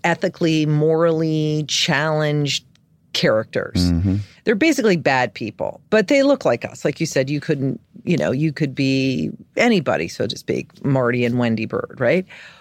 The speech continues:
Speaker 1: It's like the prototypes of the Tony Sopranos, you know, these
Speaker 2: Right.
Speaker 1: guys, we root for them, but they're also bad dudes. What do you think it is about this character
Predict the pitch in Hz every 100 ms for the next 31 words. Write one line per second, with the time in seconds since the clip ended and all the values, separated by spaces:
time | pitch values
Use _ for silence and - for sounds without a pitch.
0 | - _ _ _ _ _ 233 190 233 214
1 | 226 - 233 214 196 202 185 180 180 165
2 | - 180 165 160 - 160 151 151 143 143
3 | 143 139 151 147 135 139 139 135 135 135
4 | - 143 139 139 139 143 156 185 190 196
5 | 165 156 151 147 143 143 - 233 - 147
6 | 127 - 196 196 156 175 147 123 - -
7 | - - 240 311 320 240 190 170 151 135
8 | 131 147 - - 135 131 - 117 110